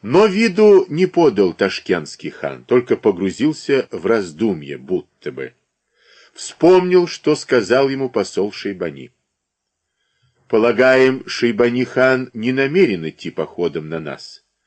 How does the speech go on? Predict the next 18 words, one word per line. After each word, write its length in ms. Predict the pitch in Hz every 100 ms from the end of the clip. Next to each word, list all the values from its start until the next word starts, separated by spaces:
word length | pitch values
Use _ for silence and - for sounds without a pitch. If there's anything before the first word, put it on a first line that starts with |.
| _ _ _
Судя 360 | - 120 107 113
по 160 | 107
многим 420 | 104 117 98 90
данным, 460 | 80 98 107 131 156 _ _ _
его 260 | 82 95 101
взоры 320 | 82 107 107
обращены 680 | 101 107 - - 104 113 113
на 140 | 98 110
юг, 500 | 117 180 - - _
на 160 | 85 87
Гиссар, 680 | 76 82 - 95 123 156 _ _ _ _
потом 380 | 82 - 107 92
на 100 | 90
Хорасан 720 | 87 80 - - 95 104 120 -
и 140 | 101 117
Иран». 380 | 127 147 69 - _ _ _ _ _ _ _ _ _ _ _ _ _ _ _ _
«Повелитель 680 | - 73 78 95 101 104 98
мой, 400 | 104 113 82